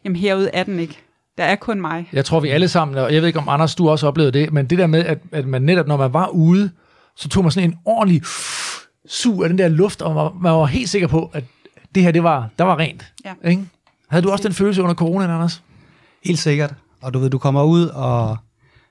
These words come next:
Speaker 3: øh, har siddet på Teams-møder og,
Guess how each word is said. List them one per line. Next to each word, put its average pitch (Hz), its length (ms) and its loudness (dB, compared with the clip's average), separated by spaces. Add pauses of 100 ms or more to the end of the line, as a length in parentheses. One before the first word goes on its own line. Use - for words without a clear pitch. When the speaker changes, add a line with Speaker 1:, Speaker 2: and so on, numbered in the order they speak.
(220)
Speaker 3:
øh, 120 60 -8
har 117 280 -2
siddet 151 280 0
på 127 180 0
Teams-møder 143 720 0
og, 110 680 -4